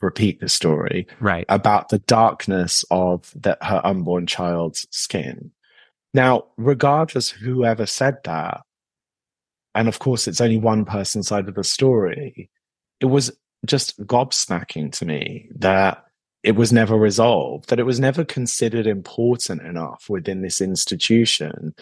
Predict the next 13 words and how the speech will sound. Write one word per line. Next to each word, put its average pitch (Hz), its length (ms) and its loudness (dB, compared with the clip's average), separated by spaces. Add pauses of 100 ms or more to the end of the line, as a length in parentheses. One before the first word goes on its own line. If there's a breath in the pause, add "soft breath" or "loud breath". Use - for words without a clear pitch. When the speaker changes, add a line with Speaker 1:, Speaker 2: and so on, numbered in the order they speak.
(300 loud breath)
Speaker 1:
to 113 140 0
actually 104 440 2
have 107 280 -4
a 107 80 -2
conversation 98 840 0
with 87 140 -2
someone 92 300 -2
that 80 100 -4
was 104 160 -2
clearly 135 420 0
hurt 104 400 -4
and 92 140 -8
offended, 107 600 0